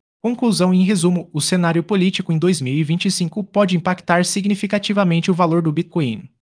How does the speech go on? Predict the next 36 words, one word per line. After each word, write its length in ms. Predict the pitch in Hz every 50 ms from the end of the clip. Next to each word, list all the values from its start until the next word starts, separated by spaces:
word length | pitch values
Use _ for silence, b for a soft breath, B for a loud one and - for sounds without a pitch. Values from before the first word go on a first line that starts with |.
| _ _ _
Se 80 | - 151
você 220 | 139 139 - 196
está 240 | 202 - - 151 143
pensando 420 | - 170 165 - - 170 170 160
em 140 | 151 147 170
investir, 640 | 175 175 175 160 - - - - 160 139 139 151 B B B B
é 100 | 156 170
importante 540 | 190 190 196 170 156 - 185 202 202 -
estar 240 | 196 - - 180 175
ciente 360 | 170 - - 160 151 160 -
das 220 | 185 160 175 165 156
mudanças 480 | 165 175 165 160 165 175 - 190 175
políticas 640 | - - 202 180 147 151 170 - - - 151 - - -
e 80 | 160 147
econômicas 640 | 170 - - 196 185 170 175 180 175 175 165 160 -
que 120 | - 190
podem 420 | 185 - _ 214 233 233 208 220 202
afetar 340 | 180 - 185 - 170 170
o 40 | 175
mercado. 600 | 160 147 131 123 - - 135 123 110 98 92 - - _ _ _ _ _ _
A 120 | - 131 123
educação 480 | 123 - 170 - 233 226 - 202 196
financeira 640 | 190 - 240 240 240 214 - - - 185 190 185 185 185
e 120 | 185 190
a 40 | 196
compreensão 560 | 190 - 202 196 196 220 220 214 220 - 165
das 200 | 151 151 147 147
criptomoedas 640 | - - 170 180 180 180 220 220 214 202 190 190 190
são 160 | - - 180
essenciais 680 | 180 180 - 220 226 220 - - 208 175 165 170 165 -
para 220 | - - 208 202
ajudá-lo 380 | 196 185 202 160 143 131 135 147
a 40 | 151
tomar 360 | 151 - 208 196 175 165 170
decisões 560 | 160 165 180 - 196 185 135 151 156 160 156
informadas. 880 | 180 185 - - 190 165 151 131 113 101 90 87 - - - - -